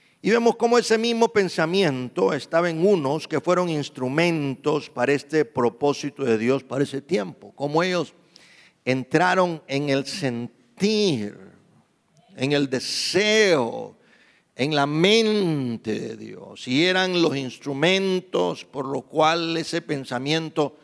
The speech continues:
fue prosperado. No había otra manera, ¿eh? Hombres que nacieron en este mundo, ¿verdad?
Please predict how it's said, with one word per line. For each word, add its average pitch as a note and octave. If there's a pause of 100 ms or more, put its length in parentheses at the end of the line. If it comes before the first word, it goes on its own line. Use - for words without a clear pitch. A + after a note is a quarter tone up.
(300)
fue E3
prosperado. F3
No C3
había G3
otra F#3+
manera, D3
¿eh? D3+ (420)
Hombres F#3+
que B2+
nacieron G3
en G3
este E3+
mundo, E3+
¿verdad? A2+